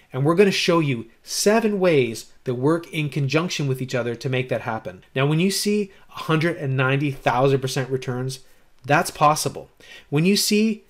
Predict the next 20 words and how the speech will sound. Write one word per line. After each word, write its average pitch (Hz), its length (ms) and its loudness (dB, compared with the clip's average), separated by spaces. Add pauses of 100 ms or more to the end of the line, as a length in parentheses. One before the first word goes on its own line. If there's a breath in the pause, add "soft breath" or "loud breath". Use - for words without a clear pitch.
(120)
the - 80 -8
fact 156 320 4
that 123 100 -6
we 143 80 0
say 156 220 2
that 147 180 -2
you 156 60 -4
can 139 240 0
literally 139 360 2
click - 540 -4 (220)
whenever 143 260 2
you 214 140 4
want 190 320 0
throughout 139 300 2
the 147 60 -2
day 139 380 0 (140)
and 135 120 -4
get 151 200 0
free 151 200 0
cryptocurrency 156 760 -4